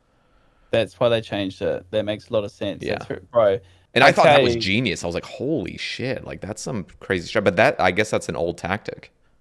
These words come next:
Speaker 1: That is, I mean, yeah, that's, that's, um,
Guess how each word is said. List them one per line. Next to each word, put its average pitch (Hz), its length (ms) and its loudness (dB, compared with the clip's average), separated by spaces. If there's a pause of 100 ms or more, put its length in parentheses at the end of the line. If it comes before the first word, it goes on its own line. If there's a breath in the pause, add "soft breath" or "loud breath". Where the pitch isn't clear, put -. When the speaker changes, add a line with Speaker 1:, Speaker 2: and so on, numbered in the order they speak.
(440)
Speaker 1:
That 139 200 6
is, 147 340 -2 (120)
I 131 60 4
mean, 131 220 2
yeah, 139 180 4
that's, 113 300 -2
that's, - 320 -2
um, 110 540 2